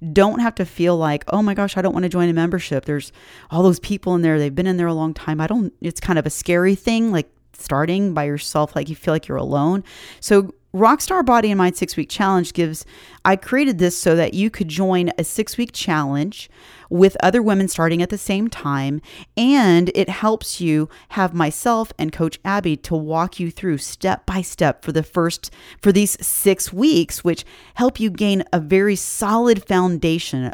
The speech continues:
of what, what our approach is to fat loss and strength training and mindset. And, and truthfully, it helps you really get, <sighs> I don't know how to, how to put it, but just, like, really gain, like I said, a foundation.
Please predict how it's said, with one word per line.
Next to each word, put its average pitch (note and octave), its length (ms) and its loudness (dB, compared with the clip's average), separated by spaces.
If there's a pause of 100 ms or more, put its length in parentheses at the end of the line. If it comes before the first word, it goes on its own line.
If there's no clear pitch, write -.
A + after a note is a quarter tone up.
of D#3+ 180 0
what, D3+ 600 -2 (360)
what F3+ 240 2
our A3+ 220 6
approach F3 480 0
is B2 320 -8
to - 140 -4
fat D3 340 -2
loss C3+ 480 -10
and D3 320 0
strength D3 320 -4
training - 520 -4 (340)
and D3 160 0
mindset. C#3+ 580 -2 (480)
And, F#3+ 380 2 (600)
and F3+ 100 2
truthfully, A#3+ 640 2
it F#3+ 140 -2
helps A3+ 360 -4
you F#3 220 0 (300)
really C#4+ 720 4 (160)
get, G#3 340 2 (160)
<sighs> - 140 -20
I - 440 -10
don't E3+ 260 -2
know D#3+ 80 4
how D#3+ 40 2
to, D3 180 -4
how D#3+ 100 -4
to C#3+ 120 -6 (120)
put E3+ 180 2
it, - 120 -2
but - 160 -8
just, G#3 200 -2
like, F3 180 0 (280)
really C#4 440 2
gain, G3+ 240 2
like F#3+ 100 0
I F#3 60 2
said, E3 180 0
a D#3 40 0
foundation. D#3 840 -2